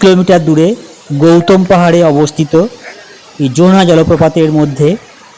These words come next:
বৌদ্ধ ধর্মের কিছু ধ্বংসাবশেষও রয়েছে।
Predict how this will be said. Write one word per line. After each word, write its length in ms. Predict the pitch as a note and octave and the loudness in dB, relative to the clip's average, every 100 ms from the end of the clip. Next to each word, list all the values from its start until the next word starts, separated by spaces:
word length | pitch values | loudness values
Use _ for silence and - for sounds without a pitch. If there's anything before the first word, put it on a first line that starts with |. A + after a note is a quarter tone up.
| - - - - - - - - - - - B2+ | -20 -20 -20 -20 -20 -20 -20 -20 -20 -20 -10 -2
বৌদ্ধ 220 | D#3+ F#3+ F#3+ | 0 2 2
ধর্মের 380 | F3+ F3 F3 E3+ E3+ - - - - - | 2 2 2 0 -4 -12 -20 -20 -20 -12
কিছু 160 | - D#3 | -6 -2
ধ্বংসাবশেষও 720 | D3+ D3 E3+ E3 D#3+ E3+ E3 D3 | -2 0 2 2 2 0 0 0
রয়েছে। 320 | C#3 C#3 - | 2 0 -2